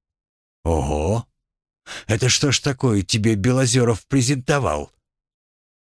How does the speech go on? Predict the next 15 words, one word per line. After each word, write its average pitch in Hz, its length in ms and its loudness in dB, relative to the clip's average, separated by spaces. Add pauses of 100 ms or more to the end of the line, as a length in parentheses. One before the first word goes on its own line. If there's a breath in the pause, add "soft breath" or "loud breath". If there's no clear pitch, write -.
(260)
Ну 87 280 2
да... 80 320 0 (400)
Видок 101 540 2
у 160 60 4
подарка 131 500 0
и 127 80 4
вправду 123 580 0
был 101 240 0
впечатляющий. 82 1000 -2 (280 loud breath)
Огромная 131 960 2
розовая 101 680 0
коробка, 90 640 -2 (200 loud breath)
перевязанная 85 720 2
голубыми 80 540 0
бантами 110 680 0